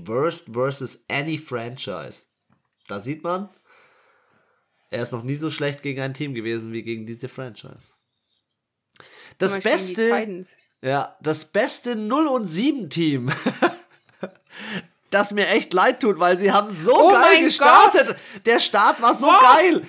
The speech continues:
Speaker 1: Es hat so Bock
Speaker 2: Ich
Speaker 1: gemacht.
Speaker 2: dachte mir so, also ich habe nur den, den ersten Spielzug gesehen, der war ja schon richtig gestört. Und dann bin ich eingenickt, und dann bin ich aufgewacht, da stand's zehn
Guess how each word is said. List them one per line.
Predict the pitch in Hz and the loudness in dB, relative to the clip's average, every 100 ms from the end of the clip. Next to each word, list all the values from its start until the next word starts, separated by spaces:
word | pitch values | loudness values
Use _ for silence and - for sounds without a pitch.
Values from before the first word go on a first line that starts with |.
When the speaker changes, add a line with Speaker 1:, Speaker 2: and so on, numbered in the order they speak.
| - | -6
Speaker 1:
Es | 214 233 | -2 2
hat | 330 277 | 2 2
so | 277 | 0
Bock | 254 311 | 4 4
Speaker 2:
Ich | 381 | 4
Speaker 1:
gemacht. | 262 311 277 | 6 6 4
Speaker 2:
dachte | - | 0
mir | 320 349 | 0 2
so, | 330 330 302 _ _ _ _ _ - | 4 2 2 _ _ _ _ _ -2
also | 269 285 | -2 -2
ich | 285 | 0
habe | 320 311 | -2 0
nur | 294 403 415 - - _ _ _ _ _ _ _ _ | 0 0 0 -6 -20 _ _ _ _ _ _ _ _
den, | 277 277 - _ _ _ _ - | -6 -4 -6 _ _ _ _ -10
den | 262 | -6
ersten | - 285 - 277 | 0 0 0 -8
Spielzug | - 254 - 269 | -8 -10 -10 -10
gesehen, | 285 285 294 294 | -10 -8 -8 -2
der | 240 220 | 0 2
war | 214 | 2
ja | 220 220 | 0 -2
schon | - 214 208 208 - | -2 -4 -4 -10 -8
richtig | 247 - 226 | -8 -8 -12
gestört. | 196 - - 214 311 - _ _ _ _ _ _ _ _ _ _ | -12 -8 -2 -2 -2 -8 _ _ _ _ _ _ _ _ _ _
Und | 214 196 | -14 -8
dann | 202 196 | -10 -8
bin | 208 | -12
ich | 196 - | -8 -4
eingenickt, | 262 254 190 220 262 - | -2 -4 -4 -6 -8 -10
und | |
dann | 196 | -8
bin | 190 | -8
ich | 185 - | -10 -2
aufgewacht, | 254 285 185 185 196 - | -2 -2 -6 -2 -2 -4
da | 208 | -14
stand's | - 185 - _ | -12 -12 -16 _
zehn | - 247 320 330 | -4 -2 -2 -4